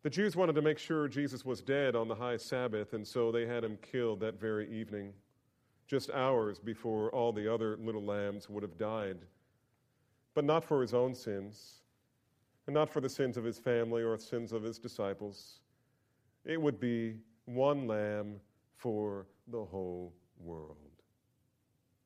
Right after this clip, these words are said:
Now, I wish we had a record of what Jesus had said to the Samaritans here back in John chapter four. How did they, how did they figure this out? How did they know this?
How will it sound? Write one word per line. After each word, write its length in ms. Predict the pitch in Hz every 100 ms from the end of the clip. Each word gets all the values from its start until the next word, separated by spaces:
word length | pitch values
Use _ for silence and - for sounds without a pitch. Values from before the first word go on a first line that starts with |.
| _ _ _ _ _ _ _ _ _ _ _ _ _ _ - _ -
Now, 80 | 151
I 40 |
wish 200 | 160 170
we 80 | 160
had 100 | 147
a 60 |
record 320 | 131 135 139 117
of 100 | 104
what 180 | 120
Jesus 360 | 120 123 117 110
had 120 | 113
said 240 | - 123 113
to 40 |
the 80 | -
Samaritans 640 | - 110 113 117 107 101
here 180 | 110 104
back 240 | 104 104
in 100 | 107
John 220 | 95 104 98
chapter 280 | 104 104
four. 360 | 95 107 101 92 - _ _ _ _ _ _ _ _ _ _ _ _ _ _ _ _ _ - 117
How 80 | 156
did 120 | 139
they, 180 | 113 117 - 117
how 80 | 147
did 100 | 131
they 80 | 123
figure 240 | 127 107
this 160 | 101 101
out? 180 | 82 - _ _ _ _ _ _ _ -
How 80 | 147
did 80 | 117
they 80 |
know 200 | 98 87
this? 180 | 80 73